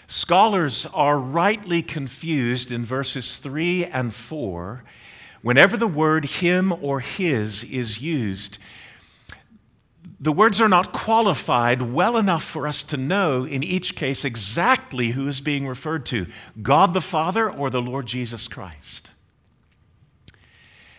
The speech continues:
I would submit to you that in most cases here in the text, it is quite immaterial.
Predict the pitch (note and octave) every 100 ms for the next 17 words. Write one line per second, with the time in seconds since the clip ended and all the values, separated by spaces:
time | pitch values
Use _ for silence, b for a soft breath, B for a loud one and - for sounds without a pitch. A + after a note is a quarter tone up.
0 | b D3 E3 F#3 - F3+ F#3 G#3+ G#3+ F3
1 | C#3+ D3 C3 D3 D3 - - - - _
2 | _ _ _ _ _ - C3+ D#3 F#3+ -
3 | F#3 G3+ D3+ B2 C#3+ B2+ A#2 A2+ D#3+ D3+
4 | - - B B C#3+ C3+ C3 - E3+ E3
5 | E3 D3 - E3+ C#3 G#2